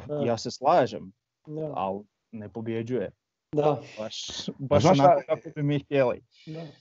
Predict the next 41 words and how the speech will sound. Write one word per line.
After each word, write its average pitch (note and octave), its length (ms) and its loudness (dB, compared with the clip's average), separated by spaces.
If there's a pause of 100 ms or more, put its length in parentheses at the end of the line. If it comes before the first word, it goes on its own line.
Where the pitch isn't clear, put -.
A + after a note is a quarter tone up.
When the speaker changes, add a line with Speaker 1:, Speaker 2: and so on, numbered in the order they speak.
(140)
Speaker 3:
Ja D#3 200 4
bih E3+ 100 -2
te C#3+ 60 -2
htio E3 220 2
sam C#3+ 200 2
malo, C3+ 220 4
ovaj, G#2 320 0 (600)
možda, B2 360 -2 (180)
znaš, A2+ 380 0 (240)
u B2 80 -6
nečem B2 360 -4
se G2 300 -4
možda G#2 280 0
ne E2+ 120 -2
slažemo, D#2+ 380 -4
vidi. F#2+ 160 -2
E, - 640 -4 (200)
Speaker 2:
To B2 180 -6
apsolutno. B2 440 -2
Speaker 3:
ne G#3+ 100 8
znam G3+ 180 2
koliko, D3 440 2
<laughs> C#3 60 -4 (100)
ne, D3 120 -4
Speaker 2:
Da. B2 160 -4 (540)
Speaker 3:
ne, D3+ 300 4 (260)
ne, D3+ 160 2
ne E3+ 200 2
znam F3+ 160 -4
koliko, D#3+ 320 -2
koliko D#3 280 -4
je C3+ 80 2
taj C#3 160 2
motivi-, A2 640 -6
motivacijski A#2+ 760 -2
element A2 360 0
bitan G#2 320 -2
kod F2+ 200 -6
trenera G2+ 360 -2
u E2+ 120 -2
klubu. D#2+ 300 -6